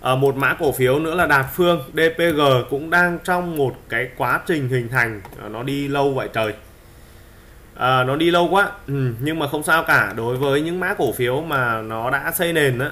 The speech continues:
thì nó xây có thể là xây sáu tháng. Đó, ví dụ như là Cô Tech Công là xây từ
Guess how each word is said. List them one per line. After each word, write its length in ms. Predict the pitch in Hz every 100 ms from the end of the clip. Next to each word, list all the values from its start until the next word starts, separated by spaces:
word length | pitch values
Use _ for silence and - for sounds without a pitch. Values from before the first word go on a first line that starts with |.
| -
thì 120 | 135
nó 160 | 117 113
xây 300 | - 151 151
có 100 | 139
thể 180 | 147 110
là 180 | 104 101
xây 260 | 139 139
sáu 240 | 135 120 127
tháng. 280 | 135 139 185 - - - -
Đó, 200 | - 113
ví 140 | 143 151
dụ 120 | 170
như 220 | 147 160
là 100 | 156 131
Cô 120 | 139
Tech 160 | 165 -
Công 300 | 170 170 151
là 60 |
xây 280 | 131 151 156
từ 360 | 151 139 131